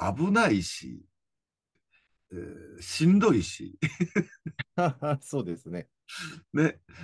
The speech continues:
Speaker 1: そこまでして尺メバル釣らなくても、全然二十センチ、二十五センチで楽しいよっていうのが僕のメバリングなので、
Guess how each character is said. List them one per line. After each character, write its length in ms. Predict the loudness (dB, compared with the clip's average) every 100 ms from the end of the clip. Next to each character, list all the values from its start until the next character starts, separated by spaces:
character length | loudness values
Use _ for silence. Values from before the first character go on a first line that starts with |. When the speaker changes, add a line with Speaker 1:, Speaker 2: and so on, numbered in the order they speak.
| -10
Speaker 1:
そ 180 | -8 -2
こ 160 | 0
ま 160 | 4 4
で 160 | 4 2
し 160 | -2
て 260 | 2 2 2
尺 300 | 0 0 2
メ 100 | 4
バ 120 | 4
ル 80 | 2
釣 140 | 0
ら 80 | 0
な 100 | 0
く 80 | -2
て 100 | -2
も、 240 | -2 -2
全 220 | 0 2
然 180 | 4 4
二 120 | 6
十 120 | 6 4
セ 180 | 2
ン 60 | 0
チ、 120 | 2
二 120 | 2
十 100 | 2
五 120 | 2 0
セ 120 | -2
ン 80 | -2
チ 100 | -4
で 100 | -2
楽 260 | -2 -2
し 160 | 0 4
い 40 |
よ 120 | 4
っ 60 | 2
て 80 | -2
い 20 |
う 40 |
の 60 | -2
が 120 | -2
僕 220 | -2 0
の 80 | 0
メ 120 | 0
バ 120 | 0 2
リ 140 | 0
ン 40 |
グ 100 | 0
な 120 | -2 -6
の 120 | -8
で、 260 | -8 -8